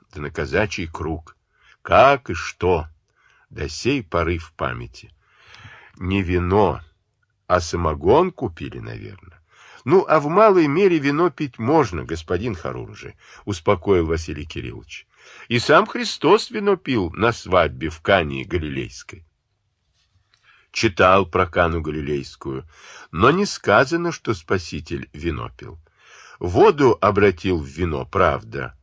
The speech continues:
а чтобы пить, про то не сказано. «Не пил, не пил», подхватила супруга Василия Кирилловича.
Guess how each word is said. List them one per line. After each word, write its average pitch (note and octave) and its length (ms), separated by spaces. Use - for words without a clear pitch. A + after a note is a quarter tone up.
а E2+ 100
чтобы D#2 340
пить, D#3+ 540
про D#2 160
то D#2 180
не A2+ 140
сказано. A1+ 640
«Не B2 260
пил, E3+ 520
не F#2 300
пил», G2+ 580
подхватила F#2+ 680
супруга F2 580
Василия E2 460
Кирилловича. D2 640